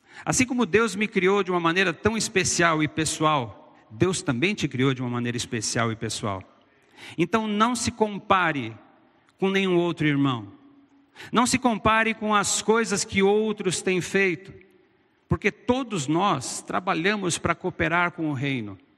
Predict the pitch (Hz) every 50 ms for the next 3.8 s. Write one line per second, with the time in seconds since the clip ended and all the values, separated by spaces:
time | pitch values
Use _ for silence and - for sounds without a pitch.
0 | _ _ _ _ _ _ _ _ _ _ - - - - - - - - 196 196
1 | 202 175 190 185 170 180 170 - - 175 160 147 151 165 170 170 143 120 107 92
2 | 90 - _ _ _ _ _ _ _ _ _ _ _ _ _ _ _ _ _ _
3 | _ _ - - 156 190 214 220 208 165 139 131 131 110 104 104